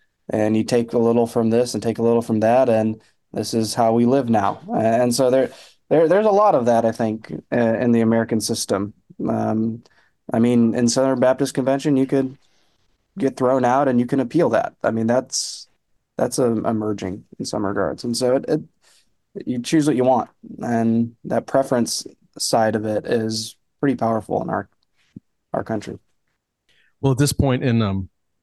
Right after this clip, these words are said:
Speaker 2: in this series, it seems almost needless to go through this last, this, this next section,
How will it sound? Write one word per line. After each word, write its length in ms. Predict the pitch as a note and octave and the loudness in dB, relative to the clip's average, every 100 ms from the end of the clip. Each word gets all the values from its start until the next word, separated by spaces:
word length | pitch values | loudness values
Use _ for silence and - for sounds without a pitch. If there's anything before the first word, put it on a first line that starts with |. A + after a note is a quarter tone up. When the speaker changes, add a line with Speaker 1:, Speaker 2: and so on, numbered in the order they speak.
| - | -4
Speaker 2:
in 160 | C3 A2+ | 0 0
this 160 | A2+ | -2
series, 420 | - A#2+ A2 G#2+ | -2 -2 0 -2
it 100 | - | -4
seems 240 | - C#3+ A2+ | -2 0 2
almost 360 | A2 A2 G#2+ | 0 0 -2
needless 380 | A2 G#2 G#2 - | -4 -4 -6 -8
to 100 | A2 | -8
go 120 | G#2 | -8
through 160 | G2 G#2+ | -8 -8
this 220 | G2+ - | -8 -8
last, 300 | G#2 G2+ - | -8 -10 -10
this, 180 | A2 - | -10 -10
this 180 | A2 A2+ | -8 -8
next 280 | G#2+ - - | -8 -8 -12
section, 480 | G2+ - G#2+ G#2 | -10 -8 -10 -10